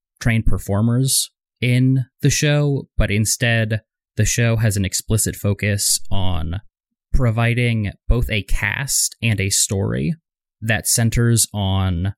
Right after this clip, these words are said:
marginalized people. Up until this most recent season, season four,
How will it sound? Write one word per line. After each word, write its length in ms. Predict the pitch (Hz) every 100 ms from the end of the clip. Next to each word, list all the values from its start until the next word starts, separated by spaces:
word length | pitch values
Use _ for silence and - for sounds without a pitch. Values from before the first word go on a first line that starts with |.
| _ _ _
marginalized 760 | 110 107 101 110 101 95 98 -
people. 440 | - 92 - - - _ _ _ _
Up 160 | 110 117
until 800 | 131 131 - 107 107 107 110 107 - _ _
this 360 | 110 104 101 -
most 300 | 120 123 123
recent 560 | 104 101 107 - 107
season, 560 | - - 95 92 87 92
season 380 | - 101 92 90
four, 600 | - 82 80 57 90